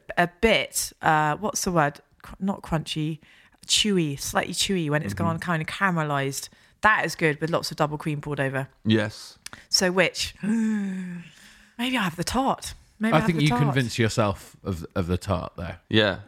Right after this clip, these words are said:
Speaker 1: You've
Speaker 2: What
Speaker 1: got
Speaker 2: kind of tart is this?
Speaker 1: Uh, it is a frangipan. It's
Speaker 2: Yeah.
Speaker 1: a fruit frangipan
Speaker 2: Mm-hmm.
Speaker 1: tart with some booze poured over, vanilla ice cream, double cream.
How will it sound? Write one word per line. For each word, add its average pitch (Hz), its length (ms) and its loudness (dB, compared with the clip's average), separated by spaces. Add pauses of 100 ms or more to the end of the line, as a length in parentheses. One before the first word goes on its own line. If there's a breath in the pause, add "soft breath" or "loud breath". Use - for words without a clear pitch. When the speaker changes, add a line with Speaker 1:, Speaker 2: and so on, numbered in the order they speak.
Speaker 1:
You've 202 100 -2
Speaker 2:
What 190 60 8
Speaker 1:
got 226 80 4
Speaker 2:
kind 269 100 4
of 285 100 0
tart 311 240 2
is 339 120 -2
this? - 320 -6 (360)
Speaker 1:
Uh, 175 380 0
it - 260 -4
is 175 540 0
a 170 380 2 (140)
frangipan. 190 880 -2 (160)
It's 202 120 4
Speaker 2:
Yeah. 202 60 0
Speaker 1:
a - 20 0
fruit - 380 -4
frangipan 170 840 -6
Speaker 2:
Mm-hmm. 101 340 0
Speaker 1:
tart 165 500 -4 (100)
with 170 180 -6
some 160 440 -8 (600 soft breath)
booze 160 680 -10
poured 156 240 -8
over, 151 180 -2
vanilla 156 340 -4
ice 147 180 -4
cream, 147 340 -10
double 202 220 0
cream. 156 380 -4